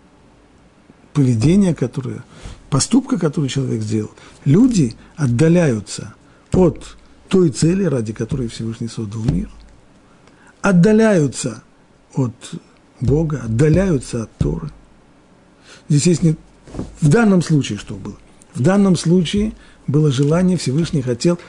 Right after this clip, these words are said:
продемонстрировать свою полную, полную власть над миром, свою близость к еврейскому народу, то есть то, что входит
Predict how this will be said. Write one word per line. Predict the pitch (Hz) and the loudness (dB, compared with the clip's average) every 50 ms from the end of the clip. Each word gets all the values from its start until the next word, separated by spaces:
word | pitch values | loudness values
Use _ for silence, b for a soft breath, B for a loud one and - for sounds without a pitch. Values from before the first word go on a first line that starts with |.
| B B | B B
продемонстрировать | - 185 208 190 156 185 196 190 190 185 175 143 - - - 170 185 190 202 202 196 202 208 214 - - - _ b b b b b | 2 4 4 6 4 6 6 4 4 4 2 0 0 0 0 2 2 2 2 0 -2 -2 -4 -6 -8 -10 -16 _ b b b b b
свою | b - - 175 160 151 151 147 131 | b -6 0 2 2 4 2 2 0
полную, | - - 170 180 185 175 156 139 127 117 107 104 - _ _ _ b b b b b b b b b b _ _ - | 0 0 2 4 4 4 2 2 0 -4 -6 -10 -14 _ _ _ b b b b b b b b b b _ _ 0
полную | 156 160 160 147 135 131 123 | 2 4 4 4 4 2 0
власть | 117 123 156 180 170 - - | 0 0 0 0 0 0 -2
над | 165 156 139 | -4 -2 0
миром, | 143 151 147 139 123 123 117 117 - - _ b b b b b b b | 0 0 0 0 -2 -4 -8 -12 -14 -18 _ b b b b b b b
свою | - - - 156 156 160 160 160 156 143 | -10 -4 0 2 4 4 4 4 4 2
близость | 123 113 135 165 185 180 180 151 - | 2 2 2 2 2 2 0 -2 -4
к | - | -6
еврейскому | 160 156 160 165 143 - - 170 147 | -4 -2 -2 -4 -4 -4 -6 -6 -4
народу, | 139 147 151 147 135 139 127 | -4 -4 -4 -4 -6 -6 -8
то | - 180 | -8 -8
есть | 165 - | -8 -4
то, | - 294 277 | -4 -4 -4
что | 226 - - 285 294 - 277 277 269 269 277 - - 269 269 262 247 233 208 180 | -4 -4 -6 -6 -4 -4 -6 -6 -6 -6 -6 -8 -8 -8 -8 -8 -8 -8 -10 -12
входит | - - 247 240 214 220 247 233 | -10 -8 -6 -6 -6 -6 -8 -10